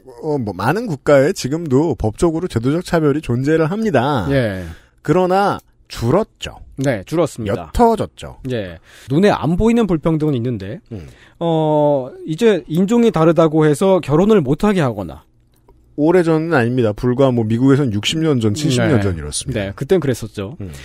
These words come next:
Speaker 2: 투표권을 안 준다거나, 뭐
Speaker 1: 네.
Speaker 2: 화장실을 따로 써야 된다거나, 뭐 그러진 않습니다.
Speaker 1: 음.
Speaker 2: 그래도 여전히 소수 인종, 소수 문화 집단은 차별 의식이나 박탈감을 느끼고 있다는 거죠.
Speaker 1: 음.
Speaker 2: 문화 전유를 비판하는 것도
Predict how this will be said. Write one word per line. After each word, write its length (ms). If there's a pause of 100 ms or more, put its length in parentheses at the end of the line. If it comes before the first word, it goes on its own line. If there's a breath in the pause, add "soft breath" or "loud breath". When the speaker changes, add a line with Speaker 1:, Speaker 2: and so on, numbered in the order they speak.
(160 loud breath)
Speaker 2:
투표권을 560
안 180
준다거나, 600 (140)
뭐 160
Speaker 1:
네. 100
Speaker 2:
화장실을 640
따로 280
써야 220
된다거나, 680 (180)
뭐 180
그러진 340
않습니다. 760
Speaker 1:
음. 180 (540 soft breath)
Speaker 2:
그래도 400
여전히 360
소수 360
인종, 480
소수 560
문화 200
집단은 520
차별 320
의식이나 600
박탈감을 680
느끼고 320
있다는 260
거죠. 400 (100)
Speaker 1:
음. 160 (280 loud breath)
Speaker 2:
문화 360
전유를 600
비판하는 580
것도 460